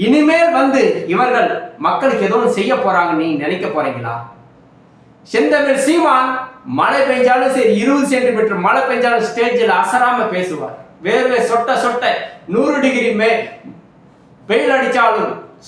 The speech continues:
சொட்ட சொட்ட, வேர்வை சொட்ட சொட்ட பேசுவார்.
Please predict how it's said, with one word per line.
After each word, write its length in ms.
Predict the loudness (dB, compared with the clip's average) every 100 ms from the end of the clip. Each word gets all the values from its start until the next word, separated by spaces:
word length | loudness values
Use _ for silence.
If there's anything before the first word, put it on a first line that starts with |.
| -8
சொட்ட 320 | -4 -2 -2 0
சொட்ட, 180 | 0 0 0
வேர்வை 240 | 0 0 0
சொட்ட 220 | 0 0 0
சொட்ட 240 | 0 -2 -2
பேசுவார். 440 | -4 -4 -4 -6